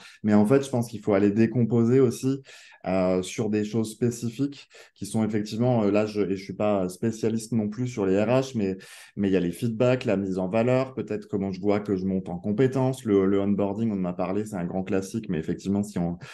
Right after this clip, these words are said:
si on part au bout de très peu, peu de temps, c'est aussi peut-être qu'on n'a pas réussi à s'intégrer. Mais en fait, du coup, c'est décomposer en c'est quoi les actions qui font, euh, déjà qu'on reste au début et qu'on reste ensuite, et veut voir comment on favorise ces passages à l'action, ces comportements qui,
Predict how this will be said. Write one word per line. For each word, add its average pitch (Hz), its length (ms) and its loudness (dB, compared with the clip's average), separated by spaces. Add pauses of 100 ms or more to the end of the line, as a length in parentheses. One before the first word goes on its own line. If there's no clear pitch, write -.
(140)
si - 200 -4
on 95 80 2
part 98 240 2
au 98 40 2
bout 95 140 0
de 98 60 -10
très 98 260 0
peu, 95 180 2 (280)
peu 104 120 2
de 104 60 -2
temps, 110 220 -2
c'est 110 120 -6
aussi 92 220 -6
peut-être 95 240 -2
qu'on 95 100 -2
n'a 85 100 0
pas 85 120 0
réussi 85 260 -2
à 85 60 0
s'intégrer. 117 520 2 (280)
Mais 101 80 0
en 95 100 4
fait, 123 180 2
du 107 120 -10
coup, 135 120 -4
c'est 107 260 2
décomposer 113 640 2
en 120 80 0
c'est 110 180 -4
quoi 123 240 0
les 107 220 -2
actions 123 380 -4
qui 110 180 -10
font, 117 400 0
euh, 82 120 0 (220)
déjà 98 260 0
qu'on 95 160 -6
reste 101 300 -2
au 101 60 2
début 98 360 -2 (320)
et 92 120 -2
qu'on 95 160 -2
reste 101 320 -2
ensuite, 131 500 -2 (380)
et 117 160 4
veut 107 160 4
voir 113 380 2
comment 107 280 0
on 104 100 -2
favorise 101 680 0
ces 98 120 -2
passages 85 400 -4
à 90 80 0
l'action, 87 360 -4
ces 101 200 -2
comportements 98 600 -2
qui, 120 260 -4